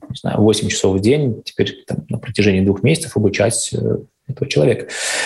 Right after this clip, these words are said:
Вот, поэтому что мы делаем, и я думаю, что очень многие в нашем бизнесе делают то же самое, мы пытаемся по возможности быстрее понять этого человека. То есть он годится или не годится.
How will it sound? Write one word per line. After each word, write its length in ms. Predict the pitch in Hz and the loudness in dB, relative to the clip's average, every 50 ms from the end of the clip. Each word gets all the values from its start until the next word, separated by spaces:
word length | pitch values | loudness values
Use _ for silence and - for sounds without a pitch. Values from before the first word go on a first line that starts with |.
| - - | -2 0
Вот, 160 | - 117 95 | 0 2 2
поэтому 240 | 104 123 123 143 135 | 2 2 2 2 0
что 240 | 131 - - 156 147 | 0 0 0 0 2
мы 200 | 143 180 247 277 | 2 4 4 4
делаем, 720 | 220 139 110 104 101 107 120 139 160 180 180 180 - - _ | 4 4 2 2 2 2 2 0 0 0 -2 -2 -4 -8 _
и 80 | - - | -2 0
я 640 | 185 180 170 151 135 123 113 107 107 107 120 120 110 | 2 2 4 4 2 2 2 0 0 2 2 0 2
думаю, 380 | 110 117 123 120 110 98 90 | 2 2 2 2 2 0 0
что 400 | - - - - 104 98 92 - - | -2 -2 -2 -2 -2 -2 -2 -2 -2
очень 320 | - 92 - - - 110 | -2 -2 -2 -2 0 2
многие 340 | 107 107 107 104 101 98 92 | 2 4 4 4 4 2 2
в 280 | 92 95 117 - - 110 | 0 -2 -8 -8 -4 0
нашем 460 | 107 107 107 110 110 - - 98 95 | 2 2 2 2 0 -2 -2 0 2
бизнесе 460 | 98 104 101 101 98 98 - - 110 | 2 2 2 0 0 -2 -4 -2 0
делают 300 | 104 104 101 95 98 - | 2 4 4 4 2 0
то 60 | - | -2
же 100 | - 127 | -2 -2
самое, 520 | 123 - - 202 254 254 160 117 110 110 - - - - - - - - - - - - - | -2 0 0 2 2 4 4 4 2 0 -4 -10 -18 -18 -18 -14 -12 -10 -8 -8 -4 0 2
мы 80 | 185 | 2
пытаемся 460 | 202 - 247 - 202 196 180 - - 156 | 2 2 0 2 2 2 2 0 0 0
по 120 | - 143 | 2 2
возможности 580 | 143 165 156 151 190 175 147 123 110 - - 117 | 2 2 2 2 2 2 2 2 0 -2 -2 -2
быстрее 460 | 113 123 120 - - 175 160 117 - | 0 0 0 0 0 2 2 2 2
понять 580 | - 107 104 110 135 190 269 311 - - - _ _ _ _ _ _ _ _ | 0 -2 0 0 0 0 -2 -4 -6 -8 -10 _ _ _ _ _ _ _ _
этого 200 | - - - 113 | -2 0 2 0
человека. 540 | - - 117 117 110 113 98 - - - - - _ _ _ _ _ | 0 2 2 2 4 2 2 0 -4 -10 -14 -16 _ _ _ _ _
То 120 | - 135 127 | 0 2 2
есть 180 | 117 - - - - | 2 0 -4 -2 0
он 400 | 147 160 170 151 - - - - _ _ _ _ _ _ _ _ _ | 0 2 2 0 -4 -6 -12 -20 _ _ _ _ _ _ _ _ _
годится 580 | 135 127 139 127 139 - - - - - - - | -2 0 0 0 -2 -6 -12 -10 -8 -6 -6 -2
или 200 | - - 123 120 | 0 2 2 2
не 100 | 113 107 | 2 2
годится. 540 | 107 104 101 104 95 - - - - - | 2 2 2 0 -2 -2 -4 -8 -10 -14